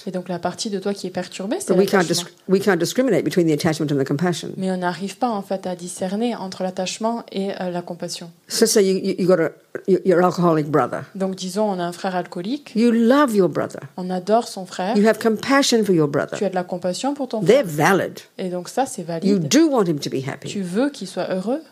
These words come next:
Speaker 2: You do not want him to suffer.
Speaker 1: Tu ne veux pas qu'il souffre.
Speaker 2: But because it's your brother,
Speaker 1: Mais vu que c'est ton
Speaker 2: and he
Speaker 1: frère,
Speaker 2: upsets maman and papa,
Speaker 1: et donc, euh, vu que ça
Speaker 2: you know,
Speaker 1: perturbe
Speaker 2: and
Speaker 1: papa et
Speaker 2: vomits in
Speaker 1: maman,
Speaker 2: the soup,
Speaker 1: et il vomit dans la
Speaker 2: and
Speaker 1: soupe,
Speaker 2: makes problems,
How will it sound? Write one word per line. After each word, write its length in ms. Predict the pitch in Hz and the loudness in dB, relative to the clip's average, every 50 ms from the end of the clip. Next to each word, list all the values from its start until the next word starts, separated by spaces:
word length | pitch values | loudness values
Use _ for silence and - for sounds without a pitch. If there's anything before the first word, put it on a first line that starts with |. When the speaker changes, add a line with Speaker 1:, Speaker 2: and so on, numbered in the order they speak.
| _ _ | _ _
Speaker 2:
You 160 | - 190 202 | 0 2 2
do 300 | 175 156 143 139 262 311 311 | 2 0 2 4 4 4 6
not 200 | 285 294 285 - 233 | 6 4 4 2 2
want 140 | 247 254 - | 0 0 2
him 100 | 254 233 214 | 2 2 2
to 80 | 220 | 0
suffer. 360 | 208 - 233 214 185 151 123 135 | 2 2 0 0 0 -4 -6 -6
Speaker 1:
Tu 120 | - - 208 | -6 -6 -8
ne 80 | 196 | -6
veux 140 | 175 185 185 | -4 -6 -2
pas 160 | 190 233 269 | 0 0 0
qu'il 200 | 269 - - 202 | 0 -2 -14 -16
souffre. 420 | - - - 208 254 - - - - | -18 -12 -10 -10 -10 -10 -14 -4 -4
Speaker 2:
But 100 | - - | 2 2
because 280 | 180 175 - 233 190 | 2 4 4 2 2
it's 120 | 175 151 - | 2 0 -2
your 100 | 131 123 | -4 -4
brother, 480 | 117 131 151 160 208 170 160 131 160 185 180 | 0 2 4 4 4 4 4 2 2 2 0
Speaker 1:
Mais 120 | 185 185 | -4 -6
vu 120 | 175 196 226 | -6 -6 -8
que 60 | - | -6
c'est 100 | - 196 | -6 -6
ton 100 | - 170 | -6 -6
Speaker 2:
and 20 | 165 | -12
he 40 | |
Speaker 1:
frère, 440 | 165 - - 262 226 190 190 196 208 196 | -12 -6 -2 2 4 6 6 6 4 2
Speaker 2:
upsets 400 | - - - 220 - - - 190 | 0 2 2 2 2 2 0 0
maman 400 | 180 180 185 185 185 190 185 180 | 4 4 4 6 6 4 4 4
and 100 | 170 156 | 2 2
papa, 500 | 160 190 190 - 202 180 151 151 190 202 - _ | 2 2 4 4 4 4 4 2 0 -2 -6 _
Speaker 1:
et 100 | 202 190 | -8 -6
donc, 280 | 175 185 180 180 - 190 | -4 -6 -6 -6 -6 -10
euh, 40 | |
vu 200 | 180 170 180 190 | -8 -6 -8 -8
que 120 | 185 - 190 | -6 -8 -10
ça 160 | - - 175 170 | -4 -4 -2 2
Speaker 2:
you 80 | 185 180 | 2 2
know, 60 | 170 | 4
Speaker 1:
perturbe 260 | 165 170 190 196 170 180 | 2 2 2 2 2 2
Speaker 2:
and 80 | 170 | 4
Speaker 1:
papa 80 | 165 175 | 4 6
et 20 | 151 | 6
Speaker 2:
vomits 280 | 220 220 220 226 190 - | 6 6 6 4 4 4
in 40 | 214 | 4
Speaker 1:
maman, 100 | 196 190 | 4 4
Speaker 2:
the 40 | 190 | 4
soup, 380 | 185 - - 220 208 196 - - - _ _ _ _ _ | 2 4 4 4 2 2 -2 -10 -18 _ _ _ _ _
Speaker 1:
et 40 | 196 | -6
il 180 | 185 180 180 | -6 -6 -6
vomit 300 | 165 170 185 185 185 190 190 | -4 -4 -4 -2 -2 0 0
dans 120 | 180 170 165 | 0 0 0
la 80 | 160 | -4
Speaker 2:
and 40 | 175 | -6
Speaker 1:
soupe, 140 | - - 196 | -2 2 4
Speaker 2:
makes 260 | 190 208 220 214 - | 6 6 4 4 0
problems, 480 | - - 233 220 208 196 190 185 185 | 2 4 4 4 4 2 0 0 0